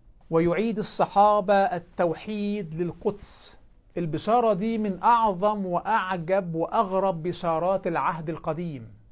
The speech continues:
يقول قسيس إرميا السابق عبد الأحد داوود عن هذه البشارة:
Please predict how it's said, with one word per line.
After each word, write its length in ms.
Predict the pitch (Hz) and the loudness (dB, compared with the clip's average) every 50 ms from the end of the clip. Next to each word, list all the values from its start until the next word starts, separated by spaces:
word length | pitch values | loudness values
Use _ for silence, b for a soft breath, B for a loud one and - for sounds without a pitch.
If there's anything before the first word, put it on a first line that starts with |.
| - - - - | -20 -16 -4 -2
يقول 400 | 165 156 151 - 233 269 294 277 | 0 0 0 0 0 0 0 0
قسيس 640 | 285 233 202 208 - - 233 233 247 233 - - 208 | 0 -2 -4 -2 -4 -4 -4 -4 -4 -4 -4 -4 -2
إرميا 300 | 220 226 208 202 196 185 | -2 0 0 0 0 -2
السابق 640 | 165 - - - 202 208 214 208 196 214 208 - 160 | -2 -4 -2 0 2 2 2 2 0 -2 -2 -2 0
عبد 260 | 135 143 147 135 147 | 0 0 -2 -2 -4
الأحد 540 | 147 147 170 170 - - 180 160 147 139 135 | -4 -2 -4 -4 -2 -2 -4 -4 -4 -4 -2
داوود 640 | 160 156 156 156 170 185 190 196 196 190 156 170 | 0 0 2 2 0 -2 -2 -2 -4 -2 0 2
عن 240 | 131 131 143 139 123 | 2 2 0 -2 -4
هذه 480 | 123 147 180 208 208 190 165 180 170 | -4 -2 0 0 0 0 0 -2 -2
البشارة: 720 | 170 185 160 170 160 - 190 180 175 160 156 156 156 170 | -2 -2 -4 -4 -4 0 2 4 4 6 4 4 2 0